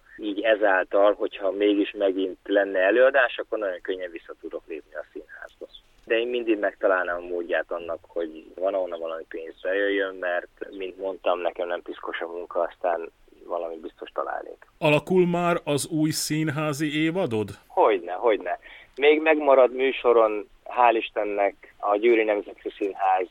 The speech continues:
Speaker 1: viszi tovább a következő évadra és az Elizabeth című musicalt, ami nekem az egyik kedvenc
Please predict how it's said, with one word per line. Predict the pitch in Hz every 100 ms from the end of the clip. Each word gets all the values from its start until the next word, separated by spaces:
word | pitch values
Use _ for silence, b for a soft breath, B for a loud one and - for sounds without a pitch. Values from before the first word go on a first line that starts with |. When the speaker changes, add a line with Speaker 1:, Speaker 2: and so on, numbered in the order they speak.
| _
Speaker 1:
viszi | 101 110 104
tovább | 104 95 95 90
a |
következő | - 98 92 98 90 95
évadra | 90 92 90 90 92 87
és | 90
az | 85
Elizabeth | 107 120 123 113 110 -
című | 113 110
musicalt, | 107 101 104 98 92 95
ami | 90
nekem | 87 - 82 85
az | 85
egyik | 85 85 - -
kedvenc | - 104 110